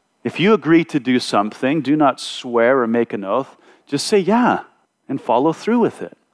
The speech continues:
We don't need to hear about your mother's grave. You know, your word is a Spaniard or your father's sword. Some of you are laughing 'cause you got the reference. Okay.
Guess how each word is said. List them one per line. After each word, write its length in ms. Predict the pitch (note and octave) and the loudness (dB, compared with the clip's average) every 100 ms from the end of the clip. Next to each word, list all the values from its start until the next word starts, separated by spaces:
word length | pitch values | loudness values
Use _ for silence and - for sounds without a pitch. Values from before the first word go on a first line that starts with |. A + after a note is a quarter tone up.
| _ _ | _ _
We 40 | - | -6
don't 160 | E3+ | 0
need 180 | D3 D3+ | 2 2
to 80 | F3 | 2
hear 200 | C3+ C3+ | 2 2
about 220 | B2+ B2 | 2 0
your 100 | A2+ | -2
mother's 400 | A2 B2 A2+ - | 0 2 0 -6
grave. 540 | F#2+ G#2+ G#2+ B2+ D3+ - _ _ _ | -4 2 4 2 0 -8 _ _ _
You 120 | A#2 | -6
know, 180 | A#2 C3 | 0 2
your 180 | C#3 B2+ | 4 4
word 320 | A#2 B2+ C#3 | 4 4 4
is 120 | B2 | 2
a 60 | A2 | -4
Spaniard 720 | - - C3+ B2 B2+ C3+ D#3+ | -10 -4 0 2 4 2 2
or 80 | A#2+ | 0
your 120 | A2 | -2
father's 480 | - C3 A#2+ A2+ - | -2 0 0 0 -6
sword. 560 | - B2 A#2 C3+ D#3 - _ _ _ | -2 2 4 2 0 -8 _ _ _
Some 220 | - C3+ C3 | -6 -2 0
of 140 | G#2+ | 0
you 60 | G#2+ | 2
are 40 | |
laughing 320 | G#2 G2+ G2+ | 4 2 -2
'cause 160 | G2+ F#2+ | -12 -10
you 60 | |
got 180 | G2+ G2 | -6 -6
the 100 | F#2+ | -6
reference. 520 | F#2+ F#2+ G2+ G2+ - - _ _ _ A2+ | -6 -6 -8 -14 -18 -20 _ _ _ -12
Okay. 240 | - | -10